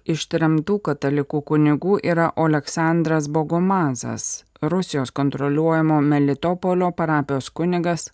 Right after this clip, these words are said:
kuris buvo tardomas kareivinėse. Rusijos taikiklyje atsidūrė visos religinės konfesijos, išskyrus vieną – Maskvos patriarchato ortodoksų bažnyčią. Tai neapykanta tikinčiųjų mažumų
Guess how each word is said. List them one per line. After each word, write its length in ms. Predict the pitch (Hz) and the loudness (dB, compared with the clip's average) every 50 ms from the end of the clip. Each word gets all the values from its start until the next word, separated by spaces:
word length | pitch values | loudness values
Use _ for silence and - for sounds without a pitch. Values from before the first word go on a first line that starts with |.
| _ - | _ -2
kuris 240 | 208 208 226 220 208 | 0 2 2 0 0
buvo 220 | 202 208 202 196 - | 0 -2 -2 0 0
tardomas 560 | 185 180 170 165 160 175 175 175 170 165 - | 2 2 2 2 2 0 0 0 0 -2 -2
kareivinėse. 880 | - 180 170 180 175 175 170 190 180 156 139 113 107 - - - - - - _ _ _ _ _ _ _ _ _ - | -4 -2 -2 0 -2 -2 0 0 0 2 0 0 -2 -6 -8 -10 -10 -12 -14 _ _ _ _ _ _ _ _ _ -6
Rusijos 460 | - 180 190 190 180 - 196 180 - - | -2 0 0 0 0 0 -2 -2 -2 0
taikiklyje 640 | 185 185 175 - 220 220 - 214 190 165 151 147 135 | -2 -2 0 0 -2 -2 0 0 0 2 2 2 2
atsidūrė 640 | 135 131 131 127 - - 147 135 147 147 139 143 143 135 | 0 0 -4 -4 -4 -4 -2 0 0 0 2 0 0 0
visos 380 | 151 165 - - 214 208 - 208 | -2 -4 -2 -2 -4 -2 -2 -2
religinės 600 | 190 196 185 170 156 143 156 147 147 147 143 - - | 0 0 0 0 0 0 2 2 2 2 0 -2 -2
konfesijos, 920 | - 156 160 151 - - 196 185 - - - 131 123 117 - - - - - | -2 -2 -2 -2 -2 -4 -4 -4 -4 -6 -6 -6 -6 -8 -8 -10 -12 -14 -10
išskyrus 600 | - 160 156 - - - 196 190 190 202 190 - - | -8 -8 -8 -8 -6 -4 -4 -2 -2 -2 -4 -4 -4
vieną – 460 | 196 202 190 160 135 127 113 104 98 101 - _ | -2 0 0 0 0 0 0 -2 -4 -6 -10 _
Maskvos 560 | _ - 151 143 - - - 151 151 143 131 - | _ -2 -2 -2 -2 -4 -6 -4 -4 -4 -4 -6
patriarchato 880 | - 131 131 - 135 131 127 123 - - 143 151 170 175 - 208 208 - | -8 -10 -8 -6 -6 -4 -6 -6 -6 -2 0 0 0 0 -2 -2 -4 -2
ortodoksų 760 | - - 190 180 175 185 180 165 160 151 139 - - - 160 156 | -2 -4 -4 -2 -2 -2 -2 0 0 0 -2 -4 -6 -8 -6 -4
bažnyčią. 720 | 165 165 165 165 175 185 170 135 120 - - 113 107 - - - _ _ _ _ _ _ - | -2 -2 -2 0 0 0 0 -2 -2 -4 -8 -8 -8 -10 -12 -18 _ _ _ _ _ _ 0
Tai 80 | 233 233 226 | 2 2 4
neapykanta 800 | 214 190 165 147 - - 196 185 - 196 190 190 185 185 180 170 | 4 2 2 0 0 -2 -4 -2 -2 -2 -2 0 0 0 0 0
tikinčiųjų 800 | - - 165 156 - 165 151 151 - - - 170 175 180 190 196 | 0 -4 -4 -2 -2 0 0 -2 -2 -4 -4 -2 0 0 2 2
mažumų 580 | 196 190 175 160 131 151 156 156 156 160 165 | 2 2 0 0 0 -2 0 0 0 0 -2